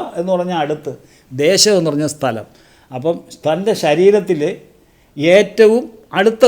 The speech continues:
ഒരു സ്ഥലത്തുള്ള ഒരു, ഒരു വിദ്യയാണ് പറഞ്ഞു കൊടുക്കുന്നത്. അത് അദ്ദേഹം കാണിച്ചു, പറഞ്ഞു കൊടുത്തിട്ട് അദ്ദേഹം കാണിച്ചു കൊടുക്കും. പ്രാക്ടിക്കലാണ്. ആ പ്രാക്ടിക്കൽ, ഏഹ്, ചിലപ്പം മൂന്നും നാലും അഞ്ചും ആഴ്ചകൾ പിടിച്ചെന്നിരിക്കും ആ ശിഷ്യൻ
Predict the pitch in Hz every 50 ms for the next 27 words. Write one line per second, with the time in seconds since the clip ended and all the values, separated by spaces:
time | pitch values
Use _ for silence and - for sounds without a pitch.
0 | 214 202 202 196 196 - 175 170 190 180 185 180 165 165 170 175 - - _ -
1 | 165 170 185 185 190 - - - - - 170 175 185 185 180 - 143 147 175 175
2 | - 117 120 117 117 170 165 185 185 175 180 247 240 208 180 185 - 185 180 165
3 | 165 180 180 156 143 127 120 113 - - - 98 82 78 - - _ _ _ _
4 | _ _ _ _ 131 117 104 90 _ _ _ _ _ _ _ _ _ _ _ _
5 | _ _ - 170 190 202 190 185 202 202 214 220 196 190 190 196 202 180 180 -
6 | 170 170 190 202 226 220 202 185 175 185 180 190 165 156 170 180 185 185 165 160
7 | 160 175 180 175 175 160 151 131 139 123 120 139 135 135 127 123 156 135 139 123
8 | 101 - - - _ _ _ _ _ _ _ _ 120 107 95 _ _ _ _ _
9 | _ _ _ _ - 143 175 208 208 180 185 175 175 185 190 185 - 220 214 185
10 | 220 208 208 220 220 220 220 - - - - - 165 165 165 160 160 135 - 165
11 | 165 180 175 185 190 190 190 185 175 165 175 180 180 185 185 170 160 151 151 156
12 | 170 175 170 156 147 147 135 151 160 143 123 131 143 156 156 - 185 175 175 170
13 | 156 139 135 123 139 131 135 123 113 107 113 107 - _ - - 269 277 285 277
14 | - 143 131 - - 160 160